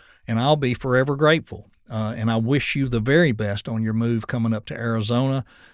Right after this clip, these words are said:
And if, uh, God willing, I'd, I'd love to come out there because you're out there, Angela Olfest is out there, Mike Hathcote's out there, and I could, I'd love to,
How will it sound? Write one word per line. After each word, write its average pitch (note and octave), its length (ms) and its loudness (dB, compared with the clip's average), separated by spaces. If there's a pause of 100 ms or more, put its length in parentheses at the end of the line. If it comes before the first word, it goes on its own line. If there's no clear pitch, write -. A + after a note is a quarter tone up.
(140)
And G#2+ 160 -2
if, G#2 240 -4
uh, G#2 220 -2
God A#2+ 360 2
willing, B2 380 2
I'd, G#2+ 240 -2
I'd A2 180 -6
love A#2+ 240 0
to G#2 60 -8
come A2 220 -2
out A2+ 260 -2
there G#2+ 180 -4
because G#2+ 480 -2
you're B2+ 300 4
out B2 240 0
there, A#2+ 280 0
Angela A2+ 380 0
Olfest A#2 540 -4
is A2 100 -6
out A#2 240 0
there, A2+ 160 -2
Mike A2 300 -2
Hathcote's A2 560 -6
out G2 180 -8
there, G#2 200 -10
and G2+ 120 -8
I G2+ 80 -6
could, G#2 260 -14
I'd A#2+ 200 -10
love A2 260 -6
to, G2 220 -8